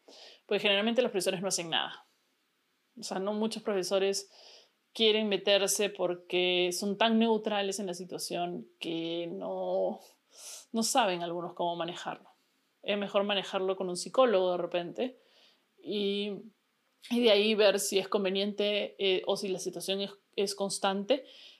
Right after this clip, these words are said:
eh, hablar con el profesor para que se ponga un límite. Pero a veces no se puede porque los chicos hacen las cosas a espaldas de los profesores. O sea, los profesores no tienen ojos en todos lados para darse cuenta de todas las cosas que suceden. Tú y yo hemos sido alumnos de colegio y sabemos que, sabemos qué hacer para que el profesor no se entere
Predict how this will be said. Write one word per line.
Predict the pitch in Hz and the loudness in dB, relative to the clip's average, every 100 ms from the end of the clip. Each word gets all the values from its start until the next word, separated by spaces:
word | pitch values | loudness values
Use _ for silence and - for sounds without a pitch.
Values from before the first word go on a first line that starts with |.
| _ - | _ -6
eh, | 190 180 170 - | -2 0 -2 0
hablar | 170 180 185 | 4 4 4
con | 185 190 | 2 -2
el | |
profesor | 190 180 175 | 0 0 0
para | 175 180 | 2 0
que | 175 | 0
se | 170 | -6
ponga | 180 180 | -4 -2
un | 185 180 | -2 -4
límite. | 175 170 - - - _ _ _ _ _ _ _ | -6 -8 -14 -20 -20 _ _ _ _ _ _ _
Pero | - 185 | 2 4
a | |
veces | 185 190 | 4 2
no | 220 | -2
se | 220 | 0
puede | 214 226 | 0 0
porque | 220 175 | 0 -6
los | - | -6
chicos | - 196 202 | -10 -10 -6
hacen | 196 190 | -6 -6
las | 180 | -8
cosas | - 175 190 | -6 -6 -6
a | 202 | -10
espaldas | - 202 208 | -2 0 0
de | |
los | 180 | -2
profesores. | - 156 160 165 - _ _ - - | -2 -4 -6 -8 -14 _ _ -20 -12
O | - | 2
sea, | 196 | 2
los | 180 | 2
profesores | 180 190 196 | 0 -2 -4
no | 165 | -2
tienen | 190 185 180 185 - _ | 0 0 -2 -6 -12 _
ojos | - 202 202 | -2 0 0
en | 190 | -2
todos | 180 185 | -2 0
lados | 180 175 175 | 2 2 2
para | 185 - | -2 0
darse | - - 175 | -2 -4 -6
cuenta | - 185 180 185 | -4 -4 -4 -4
de | 175 | -4
todas | 175 170 | 0 -2
las | 170 | -2
cosas | - 175 175 | -8 -6 -6
que | 185 | -6
suceden. | 170 214 147 175 _ - - _ - | -4 -2 -2 -4 _ -20 -20 _ -2
Tú | 294 | 2
y | 285 | 4
yo | 269 | 4
hemos | 262 240 | 4 2
sido | 233 226 226 226 - | 4 4 4 4 2
alumnos | 208 202 220 208 | 0 2 0 0
de | |
colegio | 190 180 175 226 269 | 2 2 2 -2 -4
y | - | -6
sabemos | 190 190 170 180 190 | -6 0 0 0 -4
que, | - 185 180 - | -2 -2 -2 -4
sabemos | 196 185 196 | 0 0 0
qué | - | -2
hacer | 190 202 | -4 -2
para | 196 185 | -2 -2
que | 170 | -2
el | |
profesor | 156 156 180 | -4 -6 -4
no | 175 | -4
se | 180 | -2
entere | - 101 | 0 0